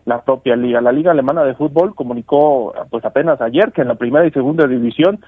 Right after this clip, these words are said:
se han registrado diez casos de coronavirus, Adrián, después de que se realizaron mil setecientas veinticuatro pruebas entre jugadores, técnicos, fisioterapeutas y otras personas cercanas a los equipos. El Colonia de la Bundesliga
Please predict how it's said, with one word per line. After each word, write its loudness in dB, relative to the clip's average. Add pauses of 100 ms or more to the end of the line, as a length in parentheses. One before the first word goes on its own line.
(280)
se 2
han 2
registrado -2
diez 0
casos -2
de -2
coronavirus, 0
Adrián, 2
después -2
de 2
que -2
se 0
realizaron 0 (320)
mil 0
setecientas 0
veinticuatro 0
pruebas 0
entre -6
jugadores, 2 (120)
técnicos, 2 (360)
fisioterapeutas 0 (120)
y 0
otras 0
personas 0
cercanas 0
a -4
los -4
equipos. -4
El 0
Colonia 0
de 4
la 4
Bundesliga 0